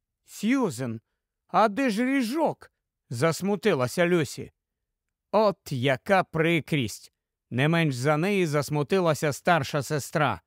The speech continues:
«Напевне, я брала його з собою на полювання у пошуках білого оленя. Та, мабуть, ненароком зронила. А от шукати вже не було часу. Адже тоді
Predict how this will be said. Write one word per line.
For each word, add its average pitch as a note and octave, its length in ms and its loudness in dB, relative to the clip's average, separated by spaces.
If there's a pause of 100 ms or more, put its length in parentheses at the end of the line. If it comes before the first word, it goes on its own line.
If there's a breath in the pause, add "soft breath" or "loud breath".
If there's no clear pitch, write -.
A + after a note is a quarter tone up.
(480 soft breath)
«Напевне, G#3+ 580 0
я G3+ 120 2
брала G#3+ 340 2
його G3+ 260 2
з - 60 -8
собою G3+ 480 0
на F#3+ 120 2
полювання G3 600 0
у C#3 140 -2
пошуках F3 600 -2
білого F3+ 520 0
оленя. D#3 500 2 (600)
Та, G#3 160 2
мабуть, G3 500 0
ненароком E3+ 680 0
зронила. E3+ 640 0 (460)
А A#3 160 2
от A3+ 180 0
шукати F#3+ 680 -2
вже C#3 220 -2
не C#3+ 120 0
було D3 280 0
часу. C3 520 -4 (420)
Адже D3+ 640 0
тоді D#3+ 480 0